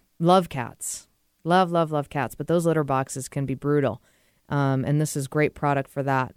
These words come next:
Um, for, for on the dogs themselves. And I just wanted to take the opportunity to s-, bring some awareness to people who might use perfumed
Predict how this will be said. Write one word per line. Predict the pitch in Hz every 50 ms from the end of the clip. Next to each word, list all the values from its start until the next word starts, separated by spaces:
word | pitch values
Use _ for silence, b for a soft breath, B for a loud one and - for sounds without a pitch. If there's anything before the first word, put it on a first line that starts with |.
| _ _ _ _ _ _ _ _
Um, | - 160 156 151 147 147 143 139 139 - _ _ _ - - - b b -
for, | - 214 202
for | 180 - - 208 -
on | 190 196 208
the | 214 208
dogs | 180 190 185 185 190 180 156 -
themselves. | - 170 165 156 - - - 262 262 202 139 123 92 92 - - - - - - _ _ _ -
And | 190 185 185 196 - -
I | 202 220
just | 220 240 -
wanted | 269 269 247 214 -
to | 170 160 151
take | - - 190 180 -
the | 165 165
opportunity | 156 151 - 151 - - 160 160 160 156 156 160 156
to | 147
s-, | 147 - - - - _ _ _ _ -
bring | 175 175 170 165
some | - - 170 160
awareness | 156 143 147 147 151 156 160 160 - -
to | 170
people | 160 - 170 165 - 170 160
who | 156 156
might | 147 147 147 156 156 -
use | - 151 151 151 147 147 -
perfumed | - - - 175 156 - - - - 151 147 151 147 151 151 151 156 160 170